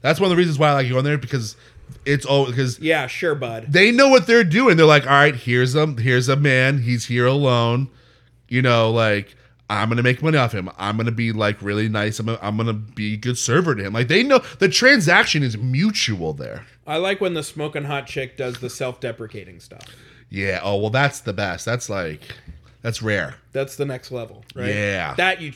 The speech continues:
Speaker 2: you, you might tip for.
Speaker 1: Jamie wa-, had just a caked on face. She had just gotten her lips done.
Speaker 2: Yeah?
Speaker 1: Oh my God. She was, she probably weighed a hundred twelve pounds wet and just huge double Ds.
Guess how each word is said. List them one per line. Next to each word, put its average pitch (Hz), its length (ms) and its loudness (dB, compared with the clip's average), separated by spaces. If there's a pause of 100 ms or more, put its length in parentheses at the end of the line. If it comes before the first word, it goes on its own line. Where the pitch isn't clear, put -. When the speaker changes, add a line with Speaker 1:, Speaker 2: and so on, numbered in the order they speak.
Speaker 2:
you, 143 160 -10
you 135 220 -12
might 123 220 -10
tip - 220 -16
for. - 80 -20
Speaker 1:
Jamie 156 340 4
wa-, 120 160 0
had 113 240 0
just 113 180 -4
a 101 60 -6
caked 139 560 -2
on 135 200 0
face. 120 420 -4
She 117 120 -8
had 107 160 -6
just 120 300 -4
gotten 120 260 -6
her 123 80 -2
lips 110 300 -4
done. 107 420 -4 (320)
Speaker 2:
Yeah? 165 460 0
Speaker 1:
Oh 135 140 4
my 123 140 2
God. 117 280 2
She 127 160 -4
was, 120 180 -2
she - 180 -4
probably 135 360 -2
weighed 120 400 -2 (260)
a - 60 -12
hundred 143 500 -2
twelve 127 300 0
pounds 120 360 -4
wet 110 400 -2
and 104 120 -6
just 101 320 -10
huge 120 360 -4
double 101 280 -4
Ds. 90 480 -10